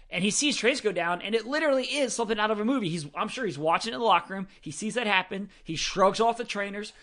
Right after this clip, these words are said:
He pushes the doctors to the side. He runs out the door, and he goes out there to save the day. I mean, that's kind of what happened.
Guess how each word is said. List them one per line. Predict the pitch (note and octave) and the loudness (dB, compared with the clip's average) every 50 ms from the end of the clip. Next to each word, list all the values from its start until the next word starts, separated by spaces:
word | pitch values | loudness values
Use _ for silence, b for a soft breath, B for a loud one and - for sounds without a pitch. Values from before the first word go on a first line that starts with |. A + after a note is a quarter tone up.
| b | b
He | b F3 | b -12
pushes | - - - G#3+ G#3+ G#3+ A#3 A3+ A3 | -6 2 6 6 6 6 4 0 0
the | A3 A#3 | 0 2
doctors | G#3 G#3 G3+ G#3+ G#3 G#3 G3 - | 4 6 6 6 4 2 -6 -4
to | A3 | -4
the | A3+ A#3+ | -2 -2
side. | - - F#3+ D#3+ D3+ D#3+ F3 - - - - B3+ | -4 -4 -2 -2 -2 -2 -2 -4 -8 -4 -2 0
He | G#3+ A3 | 0 2
runs | G3 F3 - - G#3+ G3 F3 | 4 4 4 4 4 4 6
out | G3 G3+ G#3+ - | 6 6 4 4
the | C#4 - | 0 -2
door, | C#3 A3+ F#3 D#3+ D#3+ F3 F#3+ F#3 B B B B B | 0 0 0 0 0 -2 -2 -4 B B B B B
and | B G#3 | B 0
he | A3 A3+ | 0 4
goes | F#3+ A3+ A3+ G#3+ | 6 6 6 6
out | A#3+ A3+ G#3+ | 4 2 2
there | A3 A#3 | 2 2
to | A#3 A3+ | 0 0
save | A3 - B3+ C4 B3 | 2 2 2 2 2
the | C4 | 2
day. | A3 E4 G#4 G4 G3+ | 2 4 4 4 2
I | F3 | -2
mean, | F#3+ G#3 G3+ | -4 -4 -4
that's | - B3 D4 - - | -4 -4 -4 -4 -6
kind | - - - D4+ G#4+ A4 | -8 -8 -2 2 4 4
of | G#4 G4 | 4 4
what | D4+ - | 2 2
happened. | G#3+ B3+ - - - - A2+ - | 2 2 0 0 -2 -6 -14 -14